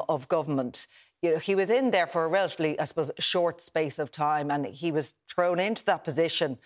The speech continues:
of forming a government in order to be Taoiseach with Labour and Democratic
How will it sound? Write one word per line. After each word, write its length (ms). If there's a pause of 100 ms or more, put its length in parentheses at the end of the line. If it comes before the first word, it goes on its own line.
(200)
of 120
forming 440
a 80
government 600 (320)
in 160
order 320
to 100
be 100
Taoiseach 520 (320)
with 340
Labour 540
and 460
Democratic 560